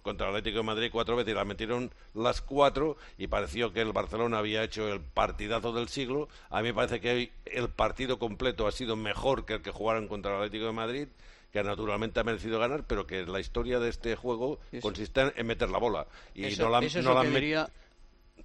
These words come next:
Speaker 1: no, es que no la han
Speaker 2: No,
Speaker 1: metido
Speaker 2: no, no.
Speaker 1: y, y hay que ir a, a, a Nápoles a ganar el partido. Y yo
Speaker 2: Eso es lo que
Speaker 1: hoy
Speaker 2: diría
Speaker 1: también
Speaker 2: Manolo
Speaker 1: diré,
Speaker 2: Lama.
Speaker 1: también diré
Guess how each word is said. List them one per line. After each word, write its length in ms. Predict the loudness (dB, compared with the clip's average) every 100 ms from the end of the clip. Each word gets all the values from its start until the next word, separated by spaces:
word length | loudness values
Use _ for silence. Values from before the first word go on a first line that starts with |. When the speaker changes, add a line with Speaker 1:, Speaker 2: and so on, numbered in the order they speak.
| -16
Speaker 1:
no, 140 | -14 -12
es 120 | -8
que 100 | -2
no 80 | 2
la 60 | 2
han 60 | 2
Speaker 2:
No, 60 |
Speaker 1:
metido 340 | 2 4 4 6
Speaker 2:
no, 40 | 4
no. 40 | 0
Speaker 1:
y, 160 | -4 -4 -8 -20 -6
y 160 | 2
hay 100 | 2 4
que 120 | 2
ir 80 | 4
a, 240 | 6 4
a, 560 | 2 2 2 2 0 0
a 40 |
Nápoles 640 | 2 2 2 0 -2 -6 -14 -18 -2
a 100 | 2
ganar 240 | 4 4 2
el 80 |
partido. 440 | 0 -2 -4 -8 -10
Y 180 | -10 -8
yo 280 | -2 -2 -2
Speaker 2:
Eso 180 | -6 -4
es 60 | -2
lo 80 | 6
que 60 |
Speaker 1:
hoy 120 | 8 8
Speaker 2:
diría 180 | 6
Speaker 1:
también 280 | 4 6 6
Speaker 2:
Manolo 80 | 4 6
Speaker 1:
diré, 100 | 6
Speaker 2:
Lama. 140 | 4 0 -10 -20 2
Speaker 1:
también 280 | 4 4
diré 300 | 2 0 0